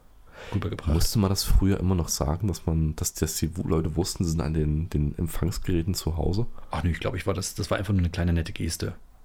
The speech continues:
Speaker 1: Das
Speaker 2: Ach so, so als
Speaker 1: vielleicht auch,
Speaker 2: Einladung, so
Speaker 1: ja.
Speaker 2: als Einladung ins Thema.
Speaker 1: Vielleicht haben die Leute das auch für sich selbst gesagt, weißt du? Dass die einfach sich mehr bewusst wo-, wurden, für wen sie das grad machen. So wie wir. Wir begrüßen ja auch immer unsere Zuschauer gleich am Anfang.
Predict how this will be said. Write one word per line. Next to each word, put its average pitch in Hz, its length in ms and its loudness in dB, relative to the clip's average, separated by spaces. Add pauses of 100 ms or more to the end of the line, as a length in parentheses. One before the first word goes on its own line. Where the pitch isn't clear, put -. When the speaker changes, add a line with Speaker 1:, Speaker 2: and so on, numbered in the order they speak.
(140)
Speaker 1:
Das - 120 -2
Speaker 2:
Ach 160 60 2
so, - 180 0 (280)
so - 160 0
als - 100 0
Speaker 1:
vielleicht - 180 4
auch, 98 60 6
Speaker 2:
Einladung, 76 380 2
so - 60 0
Speaker 1:
ja. 120 80 2
Speaker 2:
als - 320 -2 (480)
Einladung 117 600 2 (120)
ins 110 340 2
Thema. 73 360 0 (340)
Speaker 1:
Vielleicht - 280 -4
haben 120 100 2
die 139 60 -2
Leute 147 200 -2
das 135 160 -4
auch 117 80 -6
für - 140 -6
sich 117 160 -2
selbst - 280 -6
gesagt, - 360 -8
weißt - 200 -6
du? 123 140 -2 (280)
Dass - 160 -8
die - 120 -2
einfach 113 320 -4 (200)
sich 95 240 -4
mehr 127 100 0
bewusst 131 440 -4
wo-, 135 280 0
wurden, 123 580 -2
für 117 200 0
wen 185 160 4
sie 95 80 2
das - 180 -6
grad - 220 -8
machen. - 340 -6
So 113 180 0
wie 165 120 0
wir. 185 220 2 (480)
Wir 104 100 -2
begrüßen 160 360 0
ja 196 80 -2
auch - 140 -4
immer 123 120 -2
unsere - 220 -6
Zuschauer - 420 -4
gleich - 280 -4
am 110 80 -2
Anfang. 110 420 -2